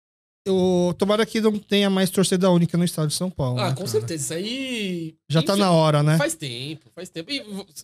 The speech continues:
Speaker 2: você que é mais velho, é, você pegou Morumbi meio a meio.
Speaker 1: Sim.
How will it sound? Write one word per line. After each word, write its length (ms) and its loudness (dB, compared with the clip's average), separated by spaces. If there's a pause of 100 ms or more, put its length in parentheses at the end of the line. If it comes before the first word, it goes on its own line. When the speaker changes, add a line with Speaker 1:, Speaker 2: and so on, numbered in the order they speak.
Speaker 2:
você 180 -2
que 100 -4
é 60 -2
mais 340 -6
velho, 580 -2 (360)
é, 680 -4 (380)
você 100 -6
pegou 260 -2
Morumbi 320 -4
meio 180 -6
a 40 -4
meio. 420 -4
Speaker 1:
Sim. 260 2